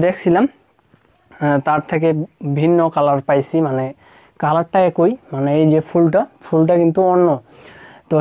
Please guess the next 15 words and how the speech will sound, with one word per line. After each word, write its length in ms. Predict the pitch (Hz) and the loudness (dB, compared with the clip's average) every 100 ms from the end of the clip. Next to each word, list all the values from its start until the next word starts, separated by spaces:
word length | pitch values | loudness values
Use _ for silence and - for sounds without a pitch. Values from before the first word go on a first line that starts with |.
| 147 | -2
সেজন্য 280 | 185 196 208 208 | 0 0 2 2
আমরা 140 | 196 196 | 2 0
এই 40 | 185 | 0
প্রোডাক্টটা 320 | 175 170 175 | -2 0 0
মূলত 200 | 165 156 185 170 170 | 0 2 0 0 0
return 220 | 170 170 165 | 2 0 0
করব। 220 | 156 156 277 - _ - 156 | 0 0 -2 -4 _ -6 -2
Return 260 | 165 185 185 180 | 0 2 0 -2
করার 200 | 180 170 175 - | -2 -2 -2 -2
সাত 140 | 165 156 | -2 0
দিনের 200 | 170 175 | 2 2
মধ্যে 200 | 160 156 165 | 2 2 2
কিন্তু 200 | 160 156 170 | 2 2 0
আমাদের 280 | 147 143 180 - - - - - - - _ _ | 2 2 0 -4 -18 -20 -20 -20 -20 -20 _ _
টাকাটা 280 | 165 147 151 | -2 0 0